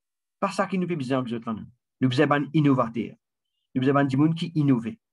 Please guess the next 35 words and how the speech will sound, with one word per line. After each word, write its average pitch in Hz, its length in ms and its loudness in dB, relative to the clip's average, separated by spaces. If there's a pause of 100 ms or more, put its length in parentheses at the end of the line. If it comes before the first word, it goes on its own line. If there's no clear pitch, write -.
(720)
Des 131 160 0
gens 135 160 0
qui 147 140 -6
sortent 151 420 -2
dans 160 180 0
le 151 100 -2
normal. 113 440 -6 (720)
Sinon, 214 340 0
à 233 60 4
Maurice, 208 320 -4
comme 175 140 -4
je 160 40 -4
suis 160 80 -6
un 151 80 -2
entrepreneur, 151 640 -4 (720)
madame 143 320 -2
là 156 80 0
peut 160 80 -10
faire 160 220 -4
ça 131 100 -4
sort. 113 340 -10 (760)
Là, 147 160 2
il 175 40 -4
y 175 40 0
a - 20 0
un 180 60 -2
problème 165 340 0
plastique, 208 460 -6
madame 135 260 0
là 139 80 0
peut 143 120 -8
faire 143 140 -6
un 139 40 -6
sac 139 180 -10
plastique. 117 480 -10